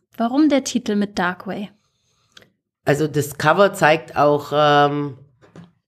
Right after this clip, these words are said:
Speaker 2: die, die Eisenbahnschienen durch den Tunnel und am Ende des Tunnels ist Licht. Und das war mir so ganz wichtig, das ist ein dunkler Weg gewesen, aber man kommt wieder ins Licht.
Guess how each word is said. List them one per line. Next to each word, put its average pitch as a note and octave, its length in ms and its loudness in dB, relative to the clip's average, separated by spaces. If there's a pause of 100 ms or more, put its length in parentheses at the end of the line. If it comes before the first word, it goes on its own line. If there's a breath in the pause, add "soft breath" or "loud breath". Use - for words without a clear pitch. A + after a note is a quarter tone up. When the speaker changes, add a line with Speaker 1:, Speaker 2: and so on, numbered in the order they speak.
(180)
Speaker 2:
die, C#3+ 680 -2
die C3+ 160 -4
Eisenbahnschienen F3 1200 2
durch C#3+ 180 -2
den C#3+ 100 -4
Tunnel F#3+ 460 2
und C#3 260 -4
am C3+ 140 -4
Ende D#3+ 300 -4
des C#3+ 180 -6
Tunnels D#3 360 -6
ist C#3 180 -4
Licht. A#2+ 380 -6 (1120)
Und C#3 220 -2
das D3 160 -2
war D3 120 4
mir D#3+ 140 2
so D3 160 0
ganz D#3 320 0
wichtig, D#3 320 -6
das C#3 160 -2
ist D#3 100 -4
ein D#3 140 -6
dunkler F#3+ 460 2
Weg F3 260 2
gewesen, E3 760 -2 (140)
aber C#3 280 -2
man D3 200 -4
kommt D#3+ 400 -4
wieder C3 300 -2
ins C3+ 260 -10
Licht. - 400 -10